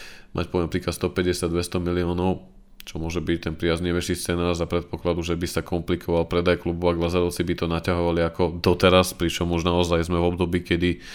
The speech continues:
v tomto období pomaly kluby rozhadzujú siete, tak možno budeme radi aj za to a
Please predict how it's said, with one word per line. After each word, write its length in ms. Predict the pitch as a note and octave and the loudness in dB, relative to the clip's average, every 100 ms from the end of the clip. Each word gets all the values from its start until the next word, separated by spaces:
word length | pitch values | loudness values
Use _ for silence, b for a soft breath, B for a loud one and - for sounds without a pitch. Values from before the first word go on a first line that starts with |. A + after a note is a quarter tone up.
| B B B - | B B B -20
v 140 | - | -8
tomto 320 | - F2 F2 | -2 2 2
období 320 | F2 E2+ E2+ F2 | 2 2 0 0
pomaly 320 | E2+ E2+ E2 | 0 2 2
kluby 240 | F2+ F2 | 0 2
rozhadzujú 560 | F2 E2+ F2 E2+ F2 E2 | 0 2 0 0 -2 -2
siete, 480 | - E2 E2 F#2 - B B B B B | 0 0 2 2 0 B B B B B
tak 800 | - E2 D#2+ E2 E2+ E2+ - - B B - | 0 2 4 2 2 -2 -4 -14 B B -12
možno 240 | E2+ E2+ F2+ | -6 -4 -2
budeme 320 | F2+ F2+ F2+ | 0 0 2
radi 240 | F2+ F2 | 2 4
aj 120 | F2+ F2+ | 2 4
za 80 | G2 | 2
to 140 | G2 E2+ | 2 0
a 100 | E2+ | 0